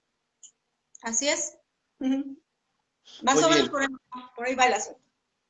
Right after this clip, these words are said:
Speaker 2: Ahí va, y va a estar bastante interesante esta
Speaker 1: Sí.
Speaker 2: actividad. Muy
Speaker 1: Sí.
Speaker 2: bien. Pero tenemos una sorpresita para todos, ¿verdad?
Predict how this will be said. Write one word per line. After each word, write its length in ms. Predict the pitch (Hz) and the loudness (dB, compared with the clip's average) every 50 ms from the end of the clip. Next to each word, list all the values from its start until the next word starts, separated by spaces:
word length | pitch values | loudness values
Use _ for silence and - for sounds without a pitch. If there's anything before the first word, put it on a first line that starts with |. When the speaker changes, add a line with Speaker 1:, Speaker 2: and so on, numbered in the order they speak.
| _ | _
Speaker 2:
Ahí 160 | - 143 160 160 | 4 4 6 8
va, 240 | 156 151 151 143 - | 8 8 8 6 4
y 80 | 147 151 | 0 2
va 140 | 147 165 185 | 6 8 8
a 40 | 196 | 8
estar 240 | 190 208 214 202 196 | 8 6 4 6 6
bastante 460 | 196 185 185 - 190 190 185 - 175 | 6 4 6 4 2 2 2 0 -2
interesante 880 | 165 156 160 147 139 139 135 131 151 151 156 151 151 131 120 117 - _ - _ _ _ - - _ _ _ _ - | -2 0 2 2 4 4 4 4 2 2 2 2 0 -2 -2 -4 -8 _ -20 _ _ _ -20 -20 _ _ _ _ 0
esta 260 | 131 143 143 - 151 | 0 0 2 4 2
Speaker 1:
Sí. 60 | 139 | 2
Speaker 2:
actividad. 480 | - - - 117 107 117 107 - - - _ _ _ _ _ _ _ _ _ _ | 2 0 -6 -8 -4 -4 -2 -4 -4 -6 _ _ _ _ _ _ _ _ _ _
Muy 200 | - 196 240 247 214 | 4 6 6 6 6
Speaker 1:
Sí. 60 | 202 | 6
Speaker 2:
bien. 300 | 202 180 147 139 131 - - _ _ _ _ _ _ _ _ _ _ _ _ _ _ _ _ _ _ _ _ _ _ _ _ _ _ _ _ - | 6 6 4 2 -2 -8 -16 _ _ _ _ _ _ _ _ _ _ _ _ _ _ _ _ _ _ _ _ _ _ _ _ _ _ _ _ 4
Pero 160 | 147 - 151 | 4 6 6
tenemos 580 | - 190 214 226 240 233 220 - - - - _ _ | 8 8 8 8 8 6 6 4 0 -2 -4 _ _
una 260 | - 190 226 233 220 | 2 6 6 8 8
sorpresita 680 | 208 190 180 180 - 160 156 151 185 196 196 202 185 | 8 6 4 4 4 4 4 2 2 2 2 2 4
para 240 | - 151 135 131 - | 6 6 6 4 4
todos, 340 | - 147 147 135 123 117 117 | 4 4 4 4 4 2 2
¿verdad? 420 | 120 123 120 127 135 139 156 190 | 2 2 4 6 6 6 6 4